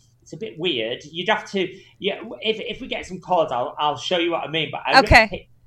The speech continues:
Speaker 1: off, but it's, it's a, it's a strange thing. It's not me. It's, it's actually the spirit. It's all, everything I do really is spirit linked.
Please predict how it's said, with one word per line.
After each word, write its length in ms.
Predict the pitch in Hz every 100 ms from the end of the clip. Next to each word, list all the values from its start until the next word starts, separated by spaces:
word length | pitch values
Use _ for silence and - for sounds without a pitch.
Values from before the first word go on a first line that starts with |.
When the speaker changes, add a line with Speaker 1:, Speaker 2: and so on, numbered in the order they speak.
| 139
Speaker 1:
off, 60 | -
but 100 | 165
it's, 180 | 151 - -
it's 160 | 160
a, 80 | 160 165 _
it's 180 | 160 170
a 40 | -
strange 480 | - - 220 202 -
thing. 200 | 110 -
It's 180 | - -
not 240 | 214 -
me. 600 | 175 202 147 107 120 156 - - - _
It's, 240 | - - - -
it's 200 | - - _
actually 840 | 185 - - - 180 165 156 151 - _ -
the 220 | 131 151
spirit. 580 | - - - 147 127 117
It's 140 | - 220
all, 220 | 240 226 156 -
everything 360 | 214 269 247
I 200 | 226 185
do 280 | 170 190 170
really 340 | 147 175 139 123
is 160 | 120
spirit 640 | - - - - 139 127 - -
linked. 560 | 139 127 127 110 -